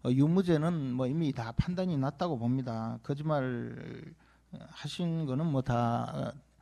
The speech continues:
어, 저 증거에 의해서 확인이 되었다고 보고, 이제 그러면 선고형을 적용할 때, 십일월 달에 선고를 할 때 그때, 어, 과연 그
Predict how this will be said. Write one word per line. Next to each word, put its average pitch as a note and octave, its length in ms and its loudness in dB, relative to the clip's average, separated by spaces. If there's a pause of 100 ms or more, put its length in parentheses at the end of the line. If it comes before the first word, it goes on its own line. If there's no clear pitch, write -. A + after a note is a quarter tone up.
(420)
어, A#2+ 320 -10
저 A#2 340 -6
증거에 D3+ 320 4
의해서 B2+ 560 2
확인이 D#3+ 320 0
되었다고 B2+ 500 0
보고, C3 540 0 (380)
이제 D#3 180 6
그러면 F#3+ 340 6
선고형을 F#3 1000 4
적용할 D#3 580 0
때, A#2+ 600 -2 (380)
십일월 D#3+ 460 0
달에 C3 200 2
선고를 D#3 460 6
할 D#3+ 80 2
때 B2+ 220 -6
그때, C#3+ 480 -2 (420)
어, C3 580 -12 (200)
과연 C#3+ 480 0 (540)
그 - 680 -8